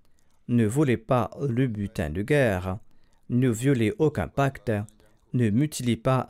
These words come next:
les morts, ne tuez aucun enfant, aucune personne âgée, aucune femme, ne coupez pas les palmiers dattiers et ne les brûlez pas, et ne coupez pas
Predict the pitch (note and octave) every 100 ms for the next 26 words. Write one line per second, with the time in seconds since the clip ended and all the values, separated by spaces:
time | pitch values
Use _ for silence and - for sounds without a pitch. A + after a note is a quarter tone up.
0 | B2 A2 G2 F2 D#2 D2+ F#2+ - - -
1 | _ - - _ _ - B2 A#2+ - C#3
2 | C3 - C#3+ F3 D#3 A#2+ - F#2 G2 C3+
3 | - - C3+ B2+ D#3+ C3 G#2+ - F#2 G#2
4 | B2 - B2+ C3 - A2 G2+ F2+ - C3+
5 | B2+ A2 F#2 - - - - - - -
6 | - - - - C3+ C3+ G#3 E3 D3 -
7 | B2 A2+ A2 B2+ - A#2+ A#2+ E3+ B2 A2+
8 | - B2+ B2+ - E3 B2+ G#2 G2 G2 A#2
9 | D#3 A#2 G#2 - C2+ F#2+ - _ _ -
10 | - - - - - G#2 E2+ F2+ F#2 D3+
11 | B2 F#2 - B2